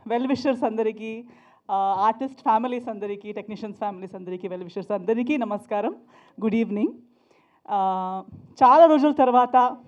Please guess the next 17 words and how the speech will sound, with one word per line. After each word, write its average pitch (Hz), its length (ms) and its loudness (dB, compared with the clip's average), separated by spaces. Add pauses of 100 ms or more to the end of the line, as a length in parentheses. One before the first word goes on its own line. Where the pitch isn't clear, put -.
(320)
అది 226 160 -4
కూడా 262 120 6
టూ 269 140 0
థౌజండ్ 269 280 4
ట్వంటీ 247 280 -2
సిక్స్లో 302 380 0
ఫస్ట్ 254 360 2
ప్రెస్ 262 260 -2
మీట్, 254 220 -4 (460)
ఫస్ట్ 262 220 0
రిలీజ్. 262 340 -2 (600)
ఆ, 226 160 0
నేను 240 260 0
కూడా 285 160 4
చాలా 269 320 6
హ్యాపీ, 254 560 -2
గ్రేట్ఫుల్, 247 560 -2